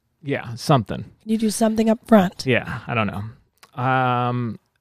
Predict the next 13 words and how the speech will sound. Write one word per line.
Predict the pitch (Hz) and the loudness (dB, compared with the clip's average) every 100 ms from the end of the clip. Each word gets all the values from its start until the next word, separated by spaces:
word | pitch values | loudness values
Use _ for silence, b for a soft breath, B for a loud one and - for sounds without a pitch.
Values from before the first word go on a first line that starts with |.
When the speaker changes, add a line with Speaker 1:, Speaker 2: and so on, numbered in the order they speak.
| _ | _
Speaker 1:
so | - - 151 139 131 _ | -2 6 8 6 2 _
my | 131 123 | -2 2
real | 131 165 | 2 4
life | 170 151 | 4 4
sports | 107 - 139 135 | 2 0 0 2
life, | 135 127 - | 2 2 2
not | 123 127 113 | 0 2 2
great. | - 98 98 - - | -2 -6 -8 -12 -4
My | 120 | 0
Speaker 2:
Right. | - | 2
Speaker 1:
fantasy | 190 240 240 233 | 4 4 4 2
sports | - 185 180 - | 2 4 4 4
life, | 175 165 151 | 6 6 4